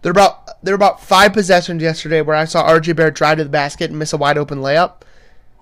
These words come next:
That can't happen. If he makes two of those layups, they win the game. That's what the Knicks,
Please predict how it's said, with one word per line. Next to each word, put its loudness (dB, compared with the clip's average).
That -2
can't 0
happen. -2
If -6
he 0
makes -2
two -6
of 2
those -2
layups, 0
they -4
win -4
the -6
game. -12
That's 0
what -12
the -2
Knicks, -2